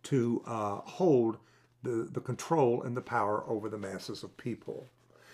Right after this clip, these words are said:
And this is all, this is not new. It's been as long as we know man's been on earth, up until even the day that you and I are living in this time, that it's all about the control of the many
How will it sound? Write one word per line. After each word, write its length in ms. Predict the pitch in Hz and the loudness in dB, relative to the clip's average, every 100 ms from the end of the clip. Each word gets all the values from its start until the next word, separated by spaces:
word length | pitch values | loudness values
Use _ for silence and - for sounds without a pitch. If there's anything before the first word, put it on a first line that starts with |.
| - - | -20 -8
And 140 | 170 180 | -2 0
this 140 | 196 | 2
is 120 | 180 | 0
all, 600 | 185 - 147 139 113 - 180 | -2 0 8 8 8 2 -4
this 200 | 180 220 | -4 -2
is 80 | 170 | 0
not 240 | 147 135 | 0 2
new. 320 | 123 131 131 | 2 4 2
It's 160 | 117 - | -2 -8
been 260 | 113 117 | -6 -4
as 100 | 101 | -4
long 240 | 110 113 113 | -2 -2 -2
as 120 | 95 | -4
we 200 | 101 98 | -6 -4
know 300 | 95 107 110 | -2 -2 -2
man's 380 | 110 104 104 98 | -2 -4 -4 -6
been 160 | 107 | -6
on 180 | 98 98 - | -6 -6 -2
earth, 300 | 127 131 131 - _ - - _ | 2 2 0 -8 _ -20 -20 _
up 180 | 117 - | -6 -6
until 240 | 101 - - | -8 -8 0
even 300 | 131 123 113 | 0 0 -2
the 100 | 104 | -2
day 280 | 110 110 113 | 0 0 0
that 160 | 107 | -4
you 120 | 113 | -6
and 80 | 107 | -4
I 60 | 101 | -2
are 160 | 101 | -2
living 320 | 101 104 101 101 | -2 -4 -4 -8
in 100 | 107 | -4
this 220 | 156 - | -4 -2
time, 420 | 123 110 110 110 - - - - _ | -4 -2 -4 -6 -12 -20 -20 -20 _
that 160 | 113 | -2
it's 180 | 107 101 | 0 -4
all 420 | - 104 104 107 - | -2 0 2 0 -4
about 420 | 98 98 - - | -6 -6 -6 -8
the 80 | 113 | -12
control 720 | 101 98 - 107 95 98 95 | -10 -10 -2 0 2 0 -2
of 120 | 104 | -2
the 100 | 98 | -2
many 480 | 98 104 104 92 92 | -2 -2 -2 -4 -8